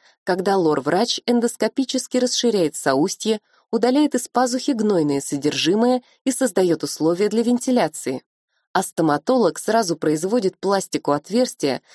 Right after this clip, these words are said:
закрывая его заплаткой из слизистой оболочки, взятой либо с внутренней поверхности щеки,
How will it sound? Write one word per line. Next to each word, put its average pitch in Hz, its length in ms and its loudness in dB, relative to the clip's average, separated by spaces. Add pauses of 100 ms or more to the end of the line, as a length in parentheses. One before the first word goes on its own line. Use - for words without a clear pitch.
(100)
закрывая 254 500 0
его 233 280 2
заплаткой 226 720 0
из 185 280 -8
слизистой 143 540 -4
оболочки, 208 640 -2 (280)
взятой 269 420 0
либо 247 240 2
с - 120 -6
внутренней 151 560 0
поверхности 151 640 -4
щеки, 285 540 -2